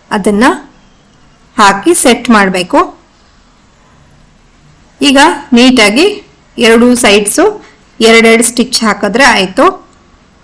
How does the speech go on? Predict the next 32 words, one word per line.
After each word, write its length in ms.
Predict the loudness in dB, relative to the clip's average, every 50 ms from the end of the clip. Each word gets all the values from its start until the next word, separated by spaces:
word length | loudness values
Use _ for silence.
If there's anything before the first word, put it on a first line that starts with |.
| _ _ _ _ _ _ -2
ಈಗ 120 | 2 2 4 4
ನಾನು 280 | 4 2 2 2 4 4
ಡಬಲ್ 340 | 4 2 2 2 2 2
ಸ್ಟಿಚ್ 300 | 2 0 -2 -2 0 0
ಹಾಕಿ 300 | 0 0 0 0 0 0
ಇದನ್ನ 260 | 0 0 0 0 0 0 0
ಫಿನಿಶ್ 480 | 0 0 0 2 2 2 2 0 0 0
ಮಾಡ್ಕೊಂಡಿದ್ದೀನಿ. 840 | -2 -2 0 -2 -2 0 0 0 0 0 2 2 2 0 -2 -8 -18 -20 _ _ _ _ _ _ _ _ _ _ _ _ -8
ಸ್ವಲ್ಪ 280 | -2 0 0 2 2 2 2 2
ದಾರ 180 | 2 2 4 2 2 2
ದಾರ 160 | 2 2 2 0
ಕಾಣಿಸ್ತಾ 540 | 0 0 0 0 0 0 -2 -2 -2 -2 -2
ಇದೆ, 340 | 0 0 0 -2 -2 -4 -2
ಅದಕ್ಕೋಸ್ಕರ 520 | -2 0 0 0 0 0 0 0 0 -2 -2 0
ನಾನಿಲ್ಲಿ 460 | 0 -2 -2 -2 -2 -2 0 0 0 0
ಪೈಪಿಂಗ್ 460 | 2 0 0 0 2 0 0 0 2
ಮಾಡಿ 380 | 0 0 0 0 0 0 -2 -8 -20 -20 -20 -20 -20 _ -2 0
ಮತ್ತೆ 280 | 0 2 2 2 2
ಇದನ್ನ 260 | 2 2 2 2 2 2 0 0 0 0
ನೀಟ್ 240 | 2 2 2 0
ಫಿನಿಶ್ 560 | 0 -2 -2 0 0 -2 -2 -2 -4 -6 -2 0
ಮಾಡ್ತೀನಿ. 520 | 0 0 0 -2 -6 -6 -6 -6 -10 -14 -18 -20 -20 -20 -20 -20 -20 -10
So, 180 | -2 -2 0 2
ಪೈಪಿಂಗ್ 360 | 2 0 2 2 2 2 4
ಮಾಡೋದು 320 | 4 4 4 4 2 2 2
ಕೂಡ 140 | 2 2
ಈಗಾಗಲೇ 480 | 4 4 4 4 2 2 2 2 2 2
ಡೀಟೇಲ್ 420 | 2 0 0 2 2 2 2 4
ವಿಡಿಯೋವನ್ನ 440 | 2 2 2 2 2 2 2 2 2 0
ಹಾಕಿದ್ದೀನಿ, 580 | 2 0 0 0 -2 -2 -2 -2 -2 0 -2 -2
ಚೆಕ್ 280 | -2 -2 -4 -2 -2
ಮಾಡಿ. 400 | 0 0 0 0 -2 -2 -4 -6